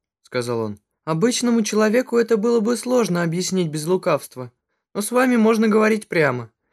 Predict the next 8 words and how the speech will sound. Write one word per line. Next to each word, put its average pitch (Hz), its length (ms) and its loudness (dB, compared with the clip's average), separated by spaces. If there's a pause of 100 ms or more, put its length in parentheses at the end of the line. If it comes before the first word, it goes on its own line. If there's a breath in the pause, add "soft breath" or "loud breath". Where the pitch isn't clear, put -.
(300)
Если 214 240 0
позволите, 240 640 0
я 208 100 4
приведу 214 380 0
пример 220 380 2
из 220 120 -2
сельского 220 480 -2
хозяйства. 202 680 -2